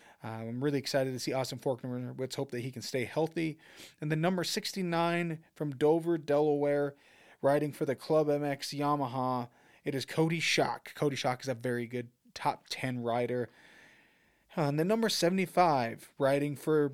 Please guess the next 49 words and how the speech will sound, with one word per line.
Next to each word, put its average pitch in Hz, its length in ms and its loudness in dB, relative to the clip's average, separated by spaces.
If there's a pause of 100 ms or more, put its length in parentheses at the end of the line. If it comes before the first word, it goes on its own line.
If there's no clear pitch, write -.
(120)
the 147 80 -6
Gizmo 143 400 2
Mods, 143 320 0
Rick 135 240 -6
River, 147 420 -4 (140)
Rock 160 320 2
River 170 300 2
Yamaha, 165 720 0
it's 147 180 -8
Marshall 123 380 -2
Welton. 113 460 -2 (240)
Marshall 165 260 -2
Welton 175 340 -2
was 147 180 -4
on 147 220 -4
the 139 160 -6
H 147 220 -6
E 135 80 -6
P 208 240 -4
bike 196 320 -2
last 196 320 -4
year 185 240 -2 (240)
and 131 100 -8
did, 123 180 -4 (300)
did 143 200 -4
very 131 160 0
well, 151 200 -2
so 147 140 -8
let's 113 140 -8
see 143 80 -4
what 127 140 -4
he 143 120 -6
can 131 180 -6
do 123 180 -2
this 110 200 -4
season. 151 500 -4 (840)
And 143 100 0
then 139 220 -2 (260)
switching 165 540 -2
to 180 280 -2
the, 151 120 -6 (640)
the, 127 180 0
the 110 100 -4
Rockstar 156 760 0
Husqvarna 151 560 -4
Factory 160 360 -2
Racing 156 440 -2
Team 165 300 -4
front, - 360 -6